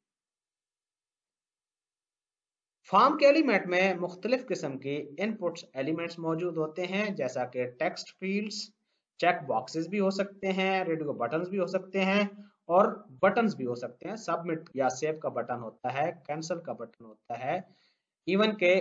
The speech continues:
form में डेट के लिए भी control मौजूद होता है। एक calendar आपके सामने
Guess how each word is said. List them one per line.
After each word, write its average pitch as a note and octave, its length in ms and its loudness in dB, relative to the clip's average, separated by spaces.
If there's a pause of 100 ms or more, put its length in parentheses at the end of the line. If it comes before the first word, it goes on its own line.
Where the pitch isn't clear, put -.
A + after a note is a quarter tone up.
form E3 380 0
में D#3 260 -4 (600)
डेट G#3+ 340 2
के D#3 80 0
लिए B2 180 -2
भी C3+ 120 -6
control B2+ 440 -2
मौजूद A2+ 360 -8
होता G#2+ 240 -4
है। G3 220 -2
एक A2 160 -8
calendar D#3 360 0
आपके B2 280 0
सामने A#2+ 420 -14